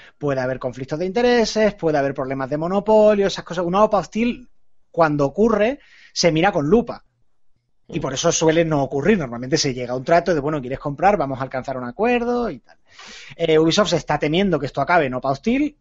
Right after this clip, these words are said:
no les interesa a lo-, a los Guillemot, un veinte por ciento de paquete de acciones. Dice, "Bueno, no es la accionista mayoritaria, o sea, no tiene un cincuenta y uno por ciento, no puede decidir lo que le dé la gana con la compañía, pero un veinte por ciento son muchas acciones". Eso te da mucho peso a la hora de tomar decisiones.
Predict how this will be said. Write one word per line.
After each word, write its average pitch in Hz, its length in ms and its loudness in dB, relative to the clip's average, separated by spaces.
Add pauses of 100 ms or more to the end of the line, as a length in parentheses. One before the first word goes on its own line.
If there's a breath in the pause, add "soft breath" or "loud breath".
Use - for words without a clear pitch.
(100)
no 143 220 -6
les 120 160 -12
interesa 156 400 0
a - 40 2
lo-, 156 340 2
a 151 40 -2
los 151 340 -2
Guillemot, 196 580 0
un 165 200 -2
veinte 190 260 0
por 190 120 -2
ciento 208 200 -2
de 208 40 -4
paquete 196 240 -4
de 190 60 0
acciones. 196 340 -4
Dice, 139 120 -10
"Bueno, 233 200 -4
no 175 100 -6
es 240 80 -2
la 285 60 -6
accionista 254 320 -8
mayoritaria, 151 960 -2
o - 260 -20
sea, 160 100 -2
no 170 60 2
tiene 240 160 4
un 220 60 2
cincuenta 196 300 -2
y 180 40 2
uno 175 80 -2
por 170 120 0
ciento, 120 280 -12
no 143 80 -2
puede 175 260 6
decidir 160 440 2
lo 151 120 0
que 151 120 -10
le 139 80 -6
dé 147 80 -2
la 147 80 0
gana 139 160 -6
con 135 80 -4
la 131 80 -4
compañía, 135 400 -6 (260 loud breath)
pero 147 200 0
un 160 60 0
veinte 185 220 0
por 180 100 -2
ciento 202 200 -2
son 240 200 -6 (220)
muchas - 640 -2
acciones". 110 520 -14
Eso 139 180 -12
te 180 60 -2
da 214 200 0
mucho 180 460 0
peso 123 320 -10
a 127 40 -8
la 135 60 -4
hora 139 100 -4
de 135 40 -6
tomar 135 240 -6
decisiones. 120 560 -12